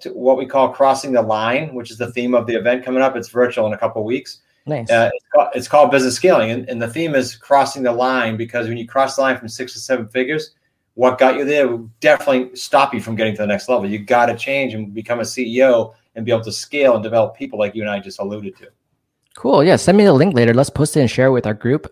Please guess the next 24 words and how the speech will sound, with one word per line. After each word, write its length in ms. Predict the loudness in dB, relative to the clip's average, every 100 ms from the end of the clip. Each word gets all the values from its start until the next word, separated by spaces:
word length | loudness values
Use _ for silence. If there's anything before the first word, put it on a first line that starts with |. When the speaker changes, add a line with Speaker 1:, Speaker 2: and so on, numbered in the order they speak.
| -8
Speaker 2:
um, 280 | -6 -6
and 140 | -6 -6
audience, 500 | -6 -6 -8 -10 -16 -10
and 220 | -4 -2
we'll 80 | -2
have 160 | -2
it 100 | -2 -4
all, 260 | -8 -8 0
all 200 | 2 2
in 80 |
the 40 | 0
show 160 | -2
notes. 280 | -2 -2 -4
But, 300 | -2 -2 -2 -8 -2
Speaker 1:
Sweet. 240 | 0 0
Speaker 2:
you 20 | 0
know, 140 | 0 -2 -14 _ -2
definitely 300 | 0 2 2
that's 220 | 2 0
a 40 |
great 200 | 2 2
way 240 | 4 2 4
that 180 | 2
people 260 | 0 -6 -8